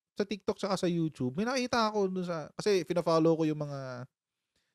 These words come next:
ah, content creator na gumagawa ng content about China. Yung, yung totoong sitwasyon sa loob ng China. Lang yan, may nakita ako, guys. Yung ano, yung, yung bato na nakukuha sa ilog, limestone ba ang tawag dun?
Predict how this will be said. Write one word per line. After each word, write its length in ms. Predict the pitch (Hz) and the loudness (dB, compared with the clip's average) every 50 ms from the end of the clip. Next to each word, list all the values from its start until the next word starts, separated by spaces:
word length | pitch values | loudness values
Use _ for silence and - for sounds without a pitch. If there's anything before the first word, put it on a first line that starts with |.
| _ _ _ | _ _ _
ah, 340 | - 139 139 135 135 131 120 - | -2 2 2 4 4 2 2 4
content 400 | 151 147 147 143 151 143 139 - | 4 4 6 6 4 2 2 4
creator 400 | 147 147 135 135 135 127 131 131 | 2 2 2 2 0 0 0 0
na 80 | 123 127 | -2 -2
gumagawa 640 | 123 127 123 123 117 117 117 120 117 117 117 113 | -2 -2 -2 -2 -4 -4 -4 -2 -2 -2 -2 -4
ng 400 | 117 113 110 113 110 104 113 180 | -6 -8 -10 -12 -14 -18 -20 -12
content 400 | _ - 220 214 208 208 175 160 | _ -6 -6 -2 0 -2 0 0
about 240 | 143 147 147 147 143 | 0 0 0 0 0
China. 320 | - 139 135 139 123 113 117 | 2 2 2 2 2 0 2
Yung, 240 | 165 214 240 247 220 233 | 2 2 2 0 0 -4
yung 80 | 262 254 | -2 0
totoong 320 | - - - - - 214 | 0 0 2 2 2 2
sitwasyon 400 | 220 208 - 196 175 160 180 170 | 2 2 4 4 4 4 4 2
sa 140 | 160 160 156 | 2 4 4
loob 80 | 151 151 | 4 2
ng 160 | 147 139 127 | 0 -2 -4
China. 400 | 123 120 113 110 113 101 95 113 - _ _ _ _ _ _ _ _ _ _ _ _ _ _ _ _ _ _ _ - | -4 -6 -6 -8 -8 -10 -10 -12 -14 _ _ _ _ _ _ _ _ _ _ _ _ _ _ _ _ _ _ _ -8
Lang 120 | 202 196 196 | -4 -2 -2
yan, 80 | 214 233 | 0 0
may 120 | 240 233 226 | 2 2 4
nakita 480 | 226 220 208 202 202 - 196 185 185 | 6 6 6 6 6 8 8 6 6
ako, 80 | 190 175 160 | 6 2 2
guys. 600 | 151 147 147 156 160 170 175 175 180 170 - - | 2 4 4 6 6 6 4 4 2 0 0 -2
Yung 140 | 214 214 226 | -2 0 2
ano, 360 | 226 220 214 208 208 208 220 | 2 4 4 2 2 2 0
yung, 520 | 226 226 220 208 208 208 202 196 190 185 180 165 - _ _ _ _ | 0 -2 -4 -4 -6 -8 -10 -10 -10 -10 -10 -12 -14 _ _ _ _
yung 200 | 190 220 233 208 | 0 0 0 4
bato 280 | 175 190 190 190 190 196 | 6 6 6 6 6 4
na 120 | 208 214 208 | 4 2 2
nakukuha 400 | 190 185 185 175 180 170 170 165 | 0 0 0 0 2 2 4 2
sa 120 | - 160 151 | 2 2 0
ilog, 360 | 156 151 143 127 127 131 147 | 2 2 2 2 2 2 2
limestone 480 | 160 175 180 180 175 - - 175 170 151 | 2 0 0 0 -2 -2 -4 -4 -2 -2
ba 160 | 147 135 131 | -4 -6 -6
ang 40 | 127 | -6
tawag 320 | 123 117 110 101 101 101 | -8 -8 -8 -8 -10 -12
dun? 200 | 98 92 95 92 | -14 -16 -16 -16